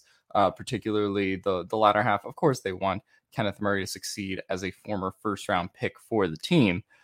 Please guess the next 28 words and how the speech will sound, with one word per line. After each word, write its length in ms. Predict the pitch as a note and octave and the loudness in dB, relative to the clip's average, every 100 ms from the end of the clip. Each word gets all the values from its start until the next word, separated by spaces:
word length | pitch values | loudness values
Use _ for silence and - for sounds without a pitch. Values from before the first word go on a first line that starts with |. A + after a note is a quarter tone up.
| _ - | _ -2
uh, 200 | F2 E2+ D#2 - | 4 4 2 2
but 260 | F#2 E2 - | 2 2 -2
it'll 200 | F#2+ F2+ | -2 -2
be 140 | F#2 | -4
interesting 560 | F#2+ F#2 G2 - G2+ F#2 | -6 -6 -6 -6 -4 -2
to 60 | |
see 440 | - - F2+ F2 - _ _ _ _ | -4 -4 -2 -2 -6 _ _ _ _
how 160 | - C#3+ | 8 8
this 220 | D3 D3+ | 8 6
all 360 | C#3+ C#3 C3+ - | 8 8 6 0
kind 200 | D3+ C3 | 0 0
of 80 | - | 0
changes 460 | C3 C#3 G2+ F#2 | -2 -2 -4 -8
with 200 | F#2 F2+ | -8 -10
Troy 260 | - G#2+ F#2+ | -6 -4 -2
Reeder 420 | F#2 A#2 G#2 F2 | -2 -2 0 -2
now 320 | F2+ F2+ F2+ - | -4 -4 -4 -6
in 120 | F#2 | -6
the 100 | F2+ | -6
fold. 380 | - G#2 F2+ F#2 | -4 -2 -2 -2
So 280 | - G#2+ G2+ | 4 4 6
let's 340 | C#3+ F3 - | 6 6 2
get 260 | D3+ B2+ - | 0 0 0
more 240 | A2+ A#2 | 0 0
specifically 1080 | - - A2+ - A#2+ - G#2+ A#2 G2+ G2+ - _ _ _ | -2 -8 -6 -2 -2 -4 -8 -4 -2 -2 -6 _ _ _
into 500 | C#3+ D3+ D#3 - C3 | 6 6 6 2 -2
Reeder 380 | G#2+ A2 A2 G#2+ | -2 -2 0 0
now. 480 | F#2 F#2+ A2+ B2+ | 0 2 2 0